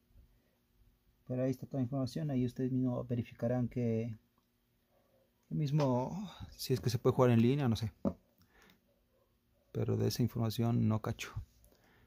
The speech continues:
Observaremos que pone el nombre del juego, edición para la Nintendo Switch. La parte superior no hay nada.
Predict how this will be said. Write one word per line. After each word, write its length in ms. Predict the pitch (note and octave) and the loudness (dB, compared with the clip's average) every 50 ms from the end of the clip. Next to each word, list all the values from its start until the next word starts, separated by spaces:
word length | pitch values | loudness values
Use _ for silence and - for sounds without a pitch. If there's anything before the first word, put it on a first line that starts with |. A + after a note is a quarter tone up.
| _ _ _ _ _ _ - | _ _ _ _ _ _ -10
Observaremos 760 | A2 - - B2 A#2 A#2 A#2 B2 B2 B2+ B2+ C#3 D3+ D#3 - | -4 0 2 4 4 6 6 4 4 2 0 -2 -4 -6 -10
que 180 | - - C3 B2+ | -6 -6 -6 -4
pone 480 | - - A2+ A2 A2 A2 A2 - - - - | 0 0 0 2 2 2 0 -2 -4 -6 -2
el 100 | A#2+ A2 | 0 2
nombre 240 | A2 A2 A2 G#2+ A2 | 2 2 2 2 2
del 80 | A2 G#2+ | 2 0
juego, 460 | - - A#2 A2+ A2+ A#2+ B2 A#2+ - - - - - | 0 0 0 0 0 0 -2 -4 -6 -10 -16 -6 0
edición 340 | - A#2 A2+ G#2+ - A2+ G#2+ | 2 2 2 2 2 0 0
para 220 | G#2 G#2+ G#2+ G#2+ G#2+ | 0 0 0 0 0
la 100 | G#2+ G#2 | 2 2
Nintendo 400 | G#2 G#2 G2+ - G#2+ G#2 G#2 G#2 | 2 2 2 2 0 0 0 -2
Switch. 480 | - - - A2+ A2+ - - - - - - - - - - - - - - - - - - - - - | -2 -2 0 0 0 -2 -4 -8 -10 -12 -8 -8 -8 -8 -6 -8 -2 4 6 6 6 4 0 -8 -8 -8
La 80 | A#2+ | -4
parte 240 | G#2+ - A2 - B2 | -2 -2 -2 -2 -4
superior 460 | - A#2 A2+ - A2 A2 G#2+ G2+ - | -6 -4 -2 0 2 2 2 0 0
no 60 | A2 | 0
hay 100 | G#2 G2+ | 2 2
nada. 380 | A2 B2 C3 C#3 C#3 C#3 C#3+ C#3 | 4 2 2 2 2 2 2 2